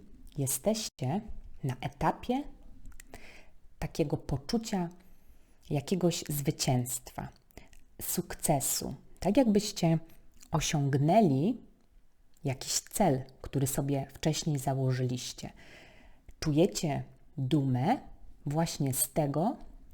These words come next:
co udało Wam się zrobić, osiągnąć. E, na pewno w tej chwili nie pokazujecie swoich słabości,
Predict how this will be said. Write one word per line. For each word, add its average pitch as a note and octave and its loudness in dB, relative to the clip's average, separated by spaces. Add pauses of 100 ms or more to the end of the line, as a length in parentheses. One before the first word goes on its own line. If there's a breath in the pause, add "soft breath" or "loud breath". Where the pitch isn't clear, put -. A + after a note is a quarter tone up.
(200)
co - -2
udało D#3 6
Wam D3 2
się C3 -2 (240)
zrobić, C3+ 0 (180)
osiągnąć. B2+ 0 (580 loud breath)
E, B2+ 0 (160)
na C3+ 2
pewno D3 6
w - -10
tej C#3+ 6
chwili C3 -2
nie C3+ 2
pokazujecie C#3 2
swoich D3+ 0
słabości, B2+ -2